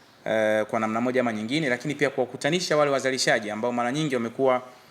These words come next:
wakizalisha bidhaa ambazo tunaziona kwenye masoko yetu ya Tanzania,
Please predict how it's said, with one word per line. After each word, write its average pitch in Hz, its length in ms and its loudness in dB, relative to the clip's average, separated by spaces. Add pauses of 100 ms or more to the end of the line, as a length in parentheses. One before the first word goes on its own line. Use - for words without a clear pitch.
(320)
wakizalisha 151 540 2
bidhaa 147 260 2
ambazo 139 220 0
tunaziona 127 340 -4
kwenye 120 120 -4
masoko 113 300 -6
yetu 120 120 -4
ya 110 40 -6
Tanzania, 120 520 -2